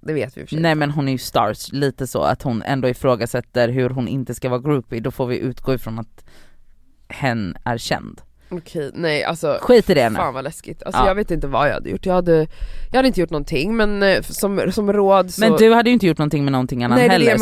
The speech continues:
Speaker 2: så
Speaker 1: menar.
Speaker 2: du gör ju inte skillnad
Speaker 1: Det är
Speaker 2: på
Speaker 1: inte kändisen som
Speaker 2: Nej.
Speaker 1: avgör för mig om jag vågar eller inte. Men nej, jag tänker bara
Speaker 2: Men var bara flörtig. Börja så. Var lite mer flörtig och kolla om du får någon respons.
Speaker 1: Ja.
Speaker 2: Och får du det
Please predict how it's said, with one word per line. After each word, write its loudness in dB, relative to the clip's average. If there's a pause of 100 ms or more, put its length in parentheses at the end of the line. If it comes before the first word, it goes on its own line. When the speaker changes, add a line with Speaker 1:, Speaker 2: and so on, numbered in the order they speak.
Speaker 2:
så 4
Speaker 1:
menar. 0
Speaker 2:
du 2
gör 6
ju 4
inte -6
skillnad -4
Speaker 1:
Det -2
är 0
Speaker 2:
på 0
Speaker 1:
inte -4
kändisen -2
som -10
Speaker 2:
Nej. 0
Speaker 1:
avgör -2
för -14
mig -6
om -6
jag -4
vågar -4
eller -8
inte. -10
Men 0 (400)
nej, -4
jag -6
tänker -8
bara -2 (2500)
Speaker 2:
Men 0
var 6
bara 6
flörtig. 0 (240)
Börja 4
så. -6 (240)
Var 6
lite 4
mer 2
flörtig 0
och -10
kolla 4
om 2
du -10
får -2
någon 0
respons. -8 (180)
Speaker 1:
Ja. -12 (340)
Speaker 2:
Och 6 (220)
får 6
du 4
det 2